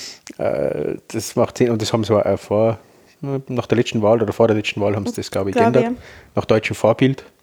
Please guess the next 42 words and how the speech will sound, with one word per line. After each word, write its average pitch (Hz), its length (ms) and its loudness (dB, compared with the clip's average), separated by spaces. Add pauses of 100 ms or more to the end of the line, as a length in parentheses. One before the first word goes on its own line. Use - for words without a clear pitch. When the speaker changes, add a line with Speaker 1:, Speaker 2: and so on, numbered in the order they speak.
(760)
Speaker 1:
Die - 140 -4
auch - 120 -2
diese 107 220 0
Grenze 107 320 0
nochmal 110 200 2
kippen - 280 -4
haben 107 140 2
müssen, 113 220 -2
glaub 104 100 -2
ich, 98 60 -2
jetzt - 100 -6
auf 98 80 -6
zwanzig 117 360 0
Prozent 113 600 0
und 107 80 -6
nicht 220 100 2
mehr 233 100 6
Speaker 2:
Mhm. 254 60 2
Speaker 1:
fünfundzwanzig, 107 600 0
weil 101 140 2
es - 140 -8
zu 120 220 -2
wenig 143 180 4
Opposition 127 520 2
Speaker 2:
Ja, 233 80 6
Speaker 1:
gegeben 127 160 2
hat 127 100 2
Speaker 2:
in 233 140 -2
Deutschland 220 360 0
Speaker 1:
in 214 60 -2
Deutschland. 117 440 0
Aber 110 200 4
vom 117 160 0
Prinzip 107 380 0
her 113 80 6
ist 101 80 0
es 98 80 -8
natürlich 95 200 -6
eine, 95 180 -6
eine 95 180 -4
gute 107 280 -2
Regelung, 123 380 2